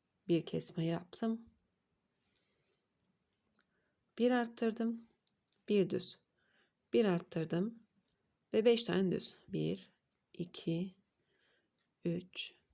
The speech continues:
dört, beş. Sona doğru bir kesmeyle örneğimi her iki yanında tamamlamış oldum. Şimdi başa dönelim, devam edelim. Evet, başa geldik şimdi.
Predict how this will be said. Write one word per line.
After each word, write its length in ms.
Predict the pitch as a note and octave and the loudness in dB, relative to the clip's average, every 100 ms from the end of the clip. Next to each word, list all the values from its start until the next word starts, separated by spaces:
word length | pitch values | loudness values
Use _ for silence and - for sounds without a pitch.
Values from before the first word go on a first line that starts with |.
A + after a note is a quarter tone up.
| _ _ _ _ _ _ - | _ _ _ _ _ _ -8
dört, 480 | E3+ G3 - - _ _ _ _ _ _ _ _ - | -6 -6 -10 -20 _ _ _ _ _ _ _ _ -4
beş. 380 | D#3+ - - - _ _ _ - - - | -4 -4 -10 -12 _ _ _ -20 -20 -20
Sona 360 | - C#4 A3+ E3+ | -6 0 2 2
doğru 240 | E3+ G3 | 2 4
bir 160 | F3+ F3+ | 2 0
kesmeyle 580 | F3 F3+ F3 E3 A3 - _ _ _ _ - | -6 -4 -4 -2 -4 -8 _ _ _ _ -2
örneğimi 520 | A3+ G3 E3+ E3+ G#3 - _ _ _ _ _ _ - | 2 4 4 2 -2 -10 _ _ _ _ _ _ -4
her 100 | G#3 | -2
iki 220 | F3+ D#3 | -2 -2
yanında 200 | E3 G3 | -2 -4
tamamlamış 540 | E3 D#3+ D#3+ - - | -4 -6 -6 -8 -10
oldum. 240 | - - - _ _ _ _ _ _ _ _ - - _ | -10 -14 -20 _ _ _ _ _ _ _ _ -20 -20 _
Şimdi 220 | - C4 C#4 | -8 -2 0
başa 240 | C4 A3 | 2 2
dönelim, 300 | F#3+ G3+ D4+ | 2 2 0
devam 300 | C4 F#3+ D#3+ | 0 0 -2
edelim. 360 | D3+ E3+ E4 - _ _ _ _ _ _ _ _ _ _ _ - - - - | -4 -4 -6 -10 _ _ _ _ _ _ _ _ _ _ _ -20 -20 -14 -2
Evet, 340 | B3+ A#3+ - | 0 0 2
başa 260 | D#4 D#4+ F4 | 0 4 2
geldik 420 | D4+ C#4+ A#3 A3 | 2 0 0 -2
şimdi. 420 | - E3 E3+ B3 | -4 -4 -6 -8